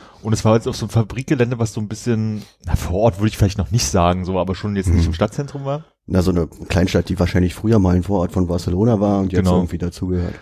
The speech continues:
Speaker 1: Und, ähm, also so ein großes Kunstfabrikgelände, wo auch immer Galerien und so eine Sachen drin sind. Und, ähm, <clears throat> die hatten es einfach eigentlich relativ sch-, geschickt gemacht. Die hatten einen sehr großen Saal, in dem sie einmal auf der Längsseite sozusagen eine Bühne hatte, was die Hauptbühne war.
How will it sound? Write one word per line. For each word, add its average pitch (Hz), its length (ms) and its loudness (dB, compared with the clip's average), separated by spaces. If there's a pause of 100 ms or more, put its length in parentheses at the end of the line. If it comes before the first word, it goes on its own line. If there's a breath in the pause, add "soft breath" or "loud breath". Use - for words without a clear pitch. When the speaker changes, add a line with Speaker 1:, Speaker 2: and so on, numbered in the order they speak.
(160 loud breath)
Speaker 1:
Und, 98 320 0
ähm, 107 180 2
also - 140 -2
so - 80 -2
ein - 20 -10
großes 107 280 -6
Kunstfabrikgelände, 131 720 0
wo 107 80 0
auch 95 160 -4
immer 107 160 0
Galerien 101 360 0
und 151 100 -6
so 143 120 -2
eine 139 100 -4
Sachen 127 260 0
drin 131 160 -4
sind. 135 260 -4
Und, 104 500 -2
ähm, 92 500 0
<clears throat> 156 380 4
die 104 100 4
hatten 107 140 2
es 110 80 -4
einfach 117 320 2
eigentlich 123 320 -2
relativ 120 320 0
sch-, - 160 -14
geschickt - 240 -4
gemacht. 135 240 -2
Die 131 60 0
hatten 113 140 0
einen 101 120 0
sehr 101 160 2
großen 120 320 -4
Saal, 110 380 2 (320 loud breath)
in 107 100 -2
dem 107 120 2
sie 98 120 0
einmal 107 220 2
auf - 160 -4
der 98 160 2
Längsseite 131 580 -2
sozusagen 143 300 -4
eine 135 80 -2
Bühne 143 200 -2
hatte, 139 220 0
was 110 120 -4
die 98 100 0
Hauptbühne 160 360 -4
war. 170 220 -2